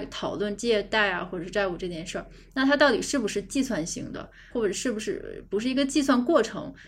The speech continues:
这个点上。我看了一下，就是总结了一下大家主要的疑问呢，还是为什么说债务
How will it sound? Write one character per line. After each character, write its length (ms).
这 100
个 140
点 380
上。 280
我 200
看 240
了 80
一 60
下， 300
就 180
是 60
总 160
结 120
了 80
一 60
下 180
大 200
家 100
主 140
要 100
的 100
疑 140
问 240
呢， 80
还 180
是 300
为 160
什 120
么 160
说 200
债 340
务 340